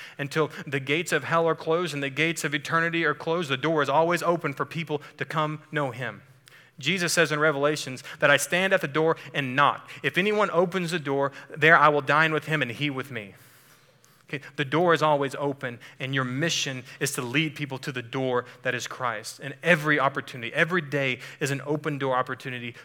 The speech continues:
for you to make disciples. Church, it's time to go.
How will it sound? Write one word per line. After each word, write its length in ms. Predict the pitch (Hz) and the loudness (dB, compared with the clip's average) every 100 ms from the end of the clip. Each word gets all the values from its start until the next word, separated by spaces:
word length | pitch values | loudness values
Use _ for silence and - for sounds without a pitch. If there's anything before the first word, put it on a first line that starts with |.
| - | -12
for 140 | 127 | -12
you 440 | 113 165 143 120 - - - | -8 -4 -2 -4 -12 -18 -12
to 80 | |
make 440 | 127 131 123 120 - - - | -6 -4 -4 -6 -16 -20 -12
disciples. 680 | 117 131 120 117 110 104 - - _ _ _ | -6 -4 -4 -4 -12 -14 -18 -20 _ _ _
Church, 240 | - 135 | -10 -10
it's 100 | 135 | -10
time 220 | - 135 123 | -14 -12 -12
to 80 | |
go. 240 | 101 92 | -14 -16